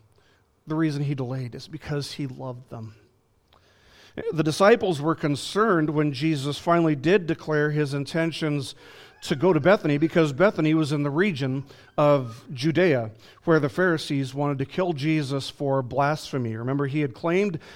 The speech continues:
to be God very explicitly back in chapter ten.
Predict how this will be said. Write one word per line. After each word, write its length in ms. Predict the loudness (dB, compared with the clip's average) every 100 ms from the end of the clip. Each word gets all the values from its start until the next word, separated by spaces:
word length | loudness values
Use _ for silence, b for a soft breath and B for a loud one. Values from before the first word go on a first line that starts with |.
| B
to 120 | 0
be 140 | 0 4
God 380 | 4 4 2
very 240 | 2 2 2
explicitly 920 | 0 0 2 2 0 -6 -4 -4 -6 B B
back 280 | 2 2 2
in 300 | -2 0 -2
chapter 460 | 0 0 0 -2 -8
ten. 480 | -2 -2 -2 -4